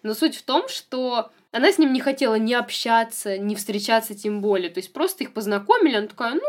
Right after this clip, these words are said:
вот, ладно, существует и существует». В итоге они поженились.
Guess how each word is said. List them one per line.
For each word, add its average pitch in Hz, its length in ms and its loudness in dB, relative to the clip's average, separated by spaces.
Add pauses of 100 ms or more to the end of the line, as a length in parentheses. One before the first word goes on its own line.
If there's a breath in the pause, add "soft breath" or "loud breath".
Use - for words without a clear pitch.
(160)
вот, 320 140 -6
ладно, 269 420 2
существует 302 560 -4
и - 20 -20
существует». 185 640 -8 (380 loud breath)
В 196 160 2
итоге 208 500 2
они 190 280 0
поженились. 196 920 -4